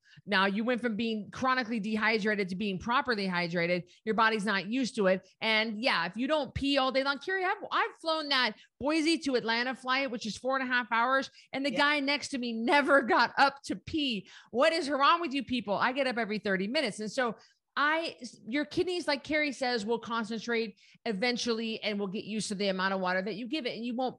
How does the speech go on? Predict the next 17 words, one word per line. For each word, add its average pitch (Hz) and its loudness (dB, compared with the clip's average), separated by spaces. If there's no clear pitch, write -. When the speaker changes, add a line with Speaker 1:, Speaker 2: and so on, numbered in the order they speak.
Speaker 1:
pee 220 0
all 190 0
the 180 -2
time. 226 0
But 294 4
I 339 4
wanna 359 2
ask 269 0
you, 277 0
so 330 0
what 349 2
if 320 -4
you're 233 0
peeing 220 -2
all 190 0
the 175 -2
time? 151 -2